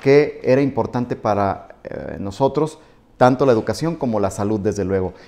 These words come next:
Y debo, déjame decirte que con mucho gusto,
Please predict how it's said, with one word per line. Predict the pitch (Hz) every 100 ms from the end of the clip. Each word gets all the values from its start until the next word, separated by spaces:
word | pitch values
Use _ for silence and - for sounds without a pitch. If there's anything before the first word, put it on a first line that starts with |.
| -
Y | 123
debo, | 127 143 156
déjame | 131 151 156 175 165 147 127 113
decirte | 110 147 151 165
que | 120 110 104 95
con | 107 113
mucho | 131 147
gusto, | 143 - 156